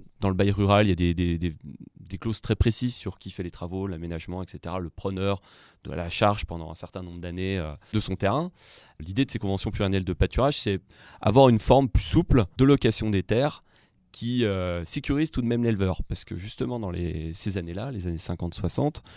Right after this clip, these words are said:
le, le, le bail à ferme était souvent un peu, on va dire, euh, juridiquement trop lourd pour s'appliquer, euh, sur ces estives-là. Et souvent, euh, les propriétaires, euh, passaient par ce qu'on appelle des ventes d'herbe.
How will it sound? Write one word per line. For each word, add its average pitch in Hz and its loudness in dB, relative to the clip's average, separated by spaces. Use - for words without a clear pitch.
le, 87 0
le, 87 0
le 92 -2
bail 120 8
à 117 8
ferme 123 4
était 92 2
souvent 120 -2
un 107 -10
peu, 123 2
on - -8
va 95 0
dire, 107 2
euh, 87 0
juridiquement 110 0
trop - 4
lourd 160 6
pour - 0
s'appliquer, 110 2
euh, 80 -2
sur - -8
ces 92 -4
estives-là. 113 -4
Et 101 -4
souvent, 151 0
euh, 98 2
les 92 2
propriétaires, 127 4
euh, 85 2
passaient 110 2
par 120 2
ce - -8
qu'on - -4
appelle 107 2
des 98 0
ventes 110 0
d'herbe. 107 2